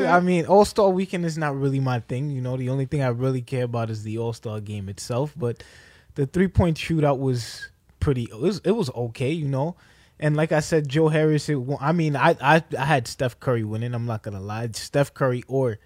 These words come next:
Speaker 2: Seth Curry winning.
Speaker 1: Mm-hmm.
Speaker 2: But, uh, Joe Harris won. But I mean, I'm not too surprised. You could be better than Steph Curry for one day.
Speaker 1: Of course, of course,
Speaker 2: You know?
Speaker 1: of course.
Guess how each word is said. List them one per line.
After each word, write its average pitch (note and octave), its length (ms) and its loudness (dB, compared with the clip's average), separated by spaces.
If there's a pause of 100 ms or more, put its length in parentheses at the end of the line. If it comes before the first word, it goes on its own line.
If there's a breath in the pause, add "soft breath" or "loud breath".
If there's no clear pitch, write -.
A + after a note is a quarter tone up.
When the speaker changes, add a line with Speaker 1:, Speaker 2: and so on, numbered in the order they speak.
(340)
Speaker 2:
Seth - 360 -6
Curry A2 300 -6
winning. A#2 320 -4 (180)
Speaker 1:
Mm-hmm. A2+ 260 -8 (400)
Speaker 2:
But, B2+ 280 -2
uh, C3 300 2 (580 loud breath)
Joe C#3 240 -2
Harris C#3 380 0
won. D3+ 240 -2
But A3 120 -2
I A3 100 0
mean, A#3+ 200 -2
I'm B3 140 0
not G#3 200 2
too E3+ 120 -4
surprised. F3+ 420 0
You E3+ 80 -4
could E3+ 140 -8
be F3+ 100 -4
better D3 300 0
than C#3+ 180 0
Steph - 300 -6
Curry C#3 220 -2
for C3 140 -6
one C#3 280 -4
day. B2+ 260 0
Speaker 1:
Of F#3+ 140 -2
course, A#2+ 320 2
of C3+ 100 -6
course, B2 220 2
Speaker 2:
You C#3 160 0
know? C3+ 180 0
Speaker 1:
of E3+ 60 -2
course. A#2 280 0